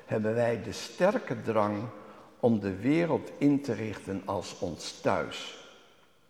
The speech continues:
En we zitten er helemaal niet op te wachten dat dat thuis wordt opgeschrikt door een vreemde. Zoals Crusoe zich na verloop van tijd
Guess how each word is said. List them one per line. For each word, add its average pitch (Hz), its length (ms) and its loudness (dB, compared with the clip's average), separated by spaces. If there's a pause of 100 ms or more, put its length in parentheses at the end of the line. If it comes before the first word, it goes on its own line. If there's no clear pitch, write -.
(600)
En 143 180 0
we 135 100 2
zitten 117 480 0 (100)
er 78 100 -6
helemaal 98 640 0
niet 87 260 -6
op - 240 -2
te 92 100 -2
wachten 85 440 0
dat 101 260 -4
dat 90 160 -2 (260)
thuis 117 500 4 (340)
wordt 98 360 0
opgeschrikt - 920 0
door 95 220 0
een 90 180 -4
vreemde. 85 560 -4 (1040)
Zoals 120 320 4
Crusoe 196 460 6
zich 127 220 0
na 113 160 4
verloop 127 400 6
van 113 220 -2
tijd 147 440 4